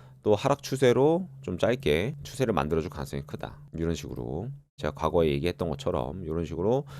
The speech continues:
또 하나를 만들어줄 가능성이 크다. 다만 그 볼륨이 여기에서는 컸기 때문에 여기서 좀 작아졌죠.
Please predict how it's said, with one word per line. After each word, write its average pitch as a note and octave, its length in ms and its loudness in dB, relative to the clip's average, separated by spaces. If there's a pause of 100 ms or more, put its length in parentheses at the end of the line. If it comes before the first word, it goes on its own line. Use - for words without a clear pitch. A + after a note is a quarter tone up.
(240)
또 G#2+ 100 0
하나를 A#2 640 2
만들어줄 D#2 380 0
가능성이 C#2+ 320 -8
크다. - 240 -8
다만 B2+ 240 6
그 C3+ 120 4
볼륨이 A2+ 760 6 (340)
여기에서는 G#2+ 580 6
컸기 - 420 -4
때문에 F#2 540 2
여기서 F2 220 0
좀 C3 140 -2
작아졌죠. C3+ 640 0